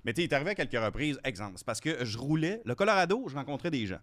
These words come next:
En montagne, il n'y a pas de problème. Tu sais, on s'en allait à, en altitude, puis on rencontrait des gens. Mais aussitôt que j'ai descendu dans le Utah, tu sais, mettons, je suis parti de Colorado le matin, il faisait huit degrés, puis je suis arrivé dans le Utah à Four Corners, il faisait, euh, trente-sept.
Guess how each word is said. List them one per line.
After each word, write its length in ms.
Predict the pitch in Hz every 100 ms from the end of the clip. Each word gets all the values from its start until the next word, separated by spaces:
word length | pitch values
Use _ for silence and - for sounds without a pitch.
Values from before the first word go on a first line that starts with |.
| -
En 140 | 95
montagne, 300 | 104 107 147
il 20 | 139
n'y 60 |
a 40 | 98
pas 100 | 110
de 40 |
problème. 560 | 98 98 110 135 139 113
Tu 280 | 104 113 117
sais, 40 |
on 160 | 85 78
s'en 180 | 87
allait 300 | 90 95 101
à, 240 | 90 73 71
en 80 | 85
altitude, 460 | 82 - - 104 90
puis 240 | 78 76
on 100 | 69
rencontrait 380 | 73 76 80 85
des 100 | 76
gens. 160 | 71 - - - - - -
Mais 60 |
aussitôt 180 | 98 -
que 80 | 220
j'ai 120 | 131
descendu 440 | 131 139 139 147
dans 140 | 196 139
le 60 | 104
Utah, 320 | 101 87 147
tu 60 | 156
sais, 60 |
mettons, 160 | 110 156
je 40 | 143
suis 40 |
parti 220 | 123 -
de 40 | 170
Colorado 360 | 143 120 120
le 80 | 160
matin, 240 | 120 104 147
il 80 | 117
faisait 440 | 110 107 113 110
huit 240 | 101 123 107
degrés, 300 | 107 101 135
puis 100 | 156
je 40 |
suis 80 | 104
arrivé 140 | 104
dans 120 | 120
le 60 | 104
Utah 440 | 98 95 123 123
à 60 | 98
Four 240 | - 98
Corners, 420 | 101 98 95 113 117 _ - - - -
il 100 | 80
faisait, 580 | 90 87 90 95 95 87
euh, 200 | 85 80
trente-sept. 760 | 90 92 90 87 - - 73